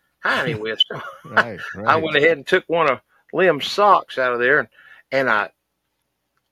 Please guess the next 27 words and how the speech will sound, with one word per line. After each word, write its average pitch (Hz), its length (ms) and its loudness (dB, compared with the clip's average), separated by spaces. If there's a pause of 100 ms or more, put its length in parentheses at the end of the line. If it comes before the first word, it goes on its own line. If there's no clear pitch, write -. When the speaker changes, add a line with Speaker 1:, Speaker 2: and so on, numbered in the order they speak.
(160)
Speaker 1:
I 123 120 0
was 113 100 -4
so 190 200 0
embarrassed 135 500 0
about 110 240 -2
it, 131 40 0
I 139 60 -2
didn't 156 220 -10
want 135 240 -8
to - 80 -20
tell 185 180 -2
him 113 140 -4
about 104 260 -6
it 120 100 -8
right 113 220 -6
then. 135 240 -8
So 110 160 -6
I 117 120 0
just 117 180 -10
stuffed - 360 -6
it 113 80 -8
all 139 220 0
back 131 300 0
down 135 200 0
in 131 120 -6
the 113 80 -10
bag, 139 440 0